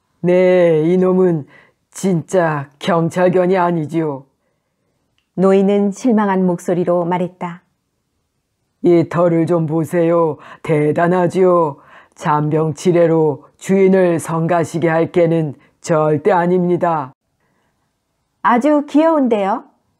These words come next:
Speaker 2: 윌슨 부인이 사고 싶다는 투로 말했다.
Speaker 1: "얼마지요?" "이놈 말인가요?"
Speaker 2: 노인은 자랑스러운 듯이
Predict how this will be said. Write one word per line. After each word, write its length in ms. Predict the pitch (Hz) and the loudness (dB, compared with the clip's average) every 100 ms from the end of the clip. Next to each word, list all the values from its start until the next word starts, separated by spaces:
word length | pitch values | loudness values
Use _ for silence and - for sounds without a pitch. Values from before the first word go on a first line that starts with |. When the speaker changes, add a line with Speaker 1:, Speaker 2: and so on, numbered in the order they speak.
| _ _ _ _ _ | _ _ _ _ _
Speaker 2:
윌슨 480 | 175 190 185 196 190 | -2 -2 0 -2 -2
부인이 480 | 185 208 175 185 185 | 0 0 2 0 0
사고 320 | 185 - 220 | -4 -6 -6
싶다는 460 | 208 - 180 180 165 | -6 -6 -4 -4 -4
투로 340 | - 175 170 | -4 0 0
말했다. 520 | 160 180 175 165 165 - _ _ _ _ _ _ _ _ | -2 -6 -8 -10 -14 -18 _ _ _ _ _ _ _ _
Speaker 1:
"얼마지요?" 760 | 165 175 165 160 156 175 208 _ _ _ _ _ _ _ _ - | 0 2 2 0 0 0 -2 _ _ _ _ _ _ _ _ -6
"이놈 500 | 196 202 190 190 180 | 0 2 4 2 2
말인가요?" 840 | 180 175 175 185 180 196 196 196 _ _ _ _ _ _ _ _ _ - | 2 2 2 2 2 4 2 -2 _ _ _ _ _ _ _ _ _ -2
Speaker 2:
노인은 560 | 190 190 196 202 202 | 2 2 2 0 -2
자랑스러운 720 | 190 220 208 196 214 185 180 | -2 -2 -2 -2 -2 0 0
듯이 600 | 175 170 - 185 175 190 | -2 -4 -2 -2 -2 -6